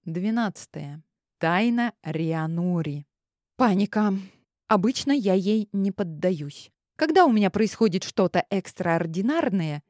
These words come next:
я просто начинаю что-то делать. Всё равно что. Помните притчу о двух лягушках, которые попали в кувшин с каким-то молочным продуктом? Так вот, я бы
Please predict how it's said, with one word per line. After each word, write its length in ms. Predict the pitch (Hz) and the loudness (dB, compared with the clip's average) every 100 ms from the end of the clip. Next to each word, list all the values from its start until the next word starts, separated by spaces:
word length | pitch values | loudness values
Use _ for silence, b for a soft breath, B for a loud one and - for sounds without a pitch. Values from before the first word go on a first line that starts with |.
| _ | _
я 200 | - 214 | 0 2
просто 460 | 196 208 233 - 370 | 2 2 0 2 0
начинаю 500 | 320 254 208 196 330 | 2 0 0 2 2
что-то 320 | - 277 269 | 2 -2 0
делать. 520 | 170 151 165 165 - - _ _ | -2 2 2 2 -2 -12 _ _
Всё 300 | - 440 427 | 2 4 6
равно 280 | 302 208 240 | 4 2 -2
что. 320 | - 165 170 _ _ _ _ | 0 0 -2 _ _ _ _
Помните 500 | 320 330 214 - 175 | 0 2 2 0 -6
притчу 600 | - 262 185 - - 160 - | -2 -2 -2 -4 -6 -6 -6
о 80 | |
двух 260 | 180 170 156 | -4 -4 -2
лягушках, 600 | 208 190 196 - 151 - _ _ _ | -2 0 -2 -4 -14 -14 _ _ _
которые 320 | - 170 165 | -6 0 0
попали 320 | 160 175 175 | 0 0 0
в 80 | 165 | 0
кувшин 360 | - 208 - 156 | -4 -6 -6 -8
с 40 | |
каким-то 380 | - 165 156 147 | -8 -8 -6 -4
молочным 480 | 160 175 151 - 156 | -2 0 -2 -4 -6
продуктом? 640 | - 208 180 - - 143 _ _ _ _ | -4 -4 -4 -10 -12 -12 _ _ _ _
Так 180 | - - | -8 -4
вот, 420 | 151 160 - - - _ _ _ | -2 -2 -4 -20 -20 _ _ _
я 360 | - 175 180 339 | -8 -2 2 2
бы 220 | 196 156 | 2 -4